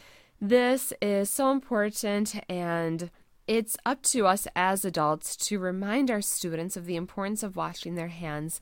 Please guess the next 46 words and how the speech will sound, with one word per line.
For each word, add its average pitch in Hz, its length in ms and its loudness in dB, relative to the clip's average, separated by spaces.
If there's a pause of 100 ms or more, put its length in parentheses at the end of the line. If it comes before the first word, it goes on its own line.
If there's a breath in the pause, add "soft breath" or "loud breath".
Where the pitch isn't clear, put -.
(400 loud breath)
If 196 160 -2
you 247 140 6
haven't 277 440 0
seen 226 420 2
images 196 540 -2
yet 208 200 4
of 180 100 -4
the 170 100 -2
differences, 202 720 0 (240)
uh, 175 340 0
between 190 680 2 (400 loud breath)
the 185 420 0 (260)
germs 226 460 4
left 269 200 2
on 233 80 0
the 226 80 0
hands 190 260 0
after 175 280 -4
hand 185 240 -4
washing 226 480 0
and 170 180 -4
the 160 220 -2
germs 202 480 2 (100)
left 175 420 -2
on 170 120 -2
the 180 60 -4
hands 165 360 -4
after 160 260 -6
using 156 340 -4
hand 202 320 -4
sanitizer, 226 760 0 (400 loud breath)
please 440 300 4
look 247 160 4
that 196 180 4
up, 170 180 2
because 277 300 0
there 254 120 4
is 214 120 0
a 185 60 -2
big 160 160 2
difference. 160 560 -4 (400 loud breath)
Yes, 269 360 6
if - 160 -6
you 254 120 0
don't 254 160 2
have 233 480 2